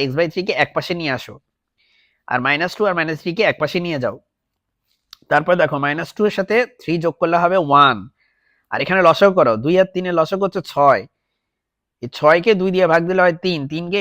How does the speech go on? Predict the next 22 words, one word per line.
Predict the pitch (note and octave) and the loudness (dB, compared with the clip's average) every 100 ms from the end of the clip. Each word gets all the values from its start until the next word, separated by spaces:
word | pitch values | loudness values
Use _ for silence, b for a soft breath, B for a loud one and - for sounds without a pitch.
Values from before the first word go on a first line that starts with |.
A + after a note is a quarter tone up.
| E3+ | -4
x | |
দিয়ে | E3 F3+ | -4 -6
গুণ | F3 | -4
করলে | F3 F3 | -2 -2
হয় | D3+ | -4
থ্রি | F3 E3+ A#2+ | -6 -4 -4
এক্স, | - - _ _ _ | -8 -20 _ _ _
ছয় | D3+ D3+ D3+ | -4 -4 -4
কে | G3+ | -6
তিন | F#3 F#3 | -6 -4
দিয়ে | F3 | -2
ভাগ | D#3 | -2
করলে | D#3 F3+ | 0 0
হয় | F3 C#3+ | 0 -2
দুই, | E3+ C3 C#3 | -4 -4 -6
দুই | E3+ | -6
কে | F#3+ F3+ | -4 -4
x | D#3 | -4
দিয়ে | F3+ | -6
গুণ | E3 E3+ | -6 -6
করলে | E3+ | -4
হয় | E3+ | -4